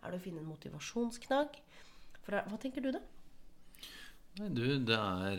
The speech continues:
Speaker 2: eh, det er litt sånn som, eh, mange bedrifter har jo for eksempel verdier.
Speaker 1: Mm.
Speaker 2: Men heller enn,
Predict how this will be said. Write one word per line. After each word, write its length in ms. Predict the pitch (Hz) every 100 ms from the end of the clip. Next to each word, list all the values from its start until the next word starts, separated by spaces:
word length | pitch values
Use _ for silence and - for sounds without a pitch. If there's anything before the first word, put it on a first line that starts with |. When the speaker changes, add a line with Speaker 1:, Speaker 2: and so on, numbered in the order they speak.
| 101
Speaker 2:
eh, 220 | 104 104 104 - - - -
det 80 | -
er 60 | 170
litt 120 | 165
sånn 180 | 139 127
som, 340 | 135 139 - -
eh, 360 | 120 127 127 131 127 123 - -
mange 640 | 127 147 139 98 85 82 92
bedrifter 460 | 92 82 - 117
har 180 | 110 90
jo 180 | 85 90
for 140 | -
eksempel 340 | 92 85 76 82
verdier. 400 | 85 78 64 - - - - - 254
Speaker 1:
Mm. 220 | 226 208 - - - - -
Speaker 2:
Men 180 | 120 131
heller 280 | 117 104 110
enn, 220 | 123